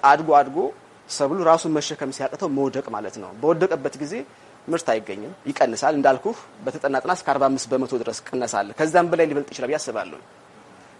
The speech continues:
ይሄ የመጋሸብ ችግር ሌላም ትልቅ ችግር አለበት። አሁን ለምሳሌ መካናይዝድ የሆነ የግብርና ስራ በምናስብበት ሰዓት ላይ አንዱ ማነቆ ጤፍ ላይ የሚሆነው ይሄ ነው።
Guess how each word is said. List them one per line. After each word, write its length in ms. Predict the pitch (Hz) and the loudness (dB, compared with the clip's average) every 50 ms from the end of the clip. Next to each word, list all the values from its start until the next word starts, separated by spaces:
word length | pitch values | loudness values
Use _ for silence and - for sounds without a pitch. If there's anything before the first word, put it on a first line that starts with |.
| - - - - - _ - - - - - 135 135 123 | -20 -20 -20 -20 -20 _ -20 -20 -20 -8 0 2 2 2
ይሄ 160 | 131 151 170 | 4 4 4
የመጋሸብ 460 | 185 185 190 190 170 175 180 - 185 185 | 4 4 4 4 4 2 2 2 -4 -10
ችግር 260 | - 202 190 254 269 | -10 -8 -8 -6 -2
ሌላም 280 | 190 143 135 139 135 139 135 131 - - - | 0 2 4 4 4 4 0 -4 -10 -16 -18
ትልቅ 240 | - - 139 143 143 - | -12 -6 -4 -4 -4 -6
ችግር 180 | 156 135 170 175 | -6 -2 0 0
አለበት። 220 | 147 131 - - | 0 0 0 0
አሁን 120 | 139 131 | 0 0
ለምሳሌ 340 | 135 139 139 - 151 143 143 147 147 143 135 - - 120 131 131 127 120 113 107 107 107 - - - - 131 131 139 - 147 | 0 0 0 2 2 2 2 2 0 -4 -6 -8 -8 -4 -2 -2 -2 -2 -4 -6 -10 -14 -18 -18 -12 -6 -4 -4 -4 -4 -4
መካናይዝድ 500 | 143 139 - 143 147 151 151 143 135 135 | -2 2 4 4 4 4 2 2 0 -2
የሆነ 240 | 139 143 143 135 131 127 120 113 117 - - | -2 0 0 0 2 2 0 0 -2 -4 -6
የግብርና 380 | 139 131 117 131 135 131 139 143 | -6 -6 -4 -4 -4 -2 0 0
ስራ 160 | 139 - 147 135 120 | 0 4 4 4 4
በምናስብበት 760 | 120 123 135 131 139 147 151 147 147 - 160 135 120 139 127 | 4 2 0 0 0 2 0 0 0 -2 -6 -6 -6 -6 -4
ሰዓት 220 | - - 131 143 - | -2 0 -2 0 0
ላይ 140 | 170 196 - - | -2 -2 0 2
አንዱ 240 | - 185 208 190 175 156 | 2 2 2 0 0 0
ማነቆ 260 | 147 139 143 147 - - | 0 0 0 0 -4 -6
ጤፍ 180 | - - 139 - | -6 -8 -8 -4
ላይ 120 | 143 143 147 | -2 -2 -2
የሚሆነው 260 | 151 175 214 226 185 | -2 -2 -4 -4 -4
ይሄ 80 | 160 143 113 | -4 -4 -4
ነው። 120 | 95 | -6